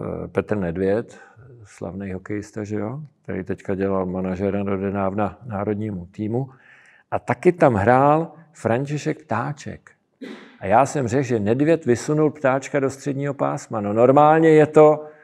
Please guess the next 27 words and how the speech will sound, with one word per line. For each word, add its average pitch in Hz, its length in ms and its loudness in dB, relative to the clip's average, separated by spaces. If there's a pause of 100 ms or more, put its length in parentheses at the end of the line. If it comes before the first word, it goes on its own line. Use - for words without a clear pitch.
(340)
přeci 135 300 0
jasný, 151 400 2
prostě 120 340 0
mu 135 120 4
přihrál. 120 500 2
No, 123 160 0
ale 143 220 4
řekl 131 160 -8
jsem 131 220 -6
to 127 180 -4 (1500)
trošku, 104 640 2 (1900)
nebo 101 300 6 (520)
když 107 240 -8
už - 80 -6
jsme 120 160 -2
vzpomínali 113 560 2
na 110 120 -2
ty 107 440 2
federální 110 800 0
časy, 117 400 -2
tak 117 260 -4 (840)
kolega 110 360 2
Ivan 113 320 0
Niňaj, 113 340 0
jednou 113 300 -4
jsme 117 180 -8
spolu, 113 520 -2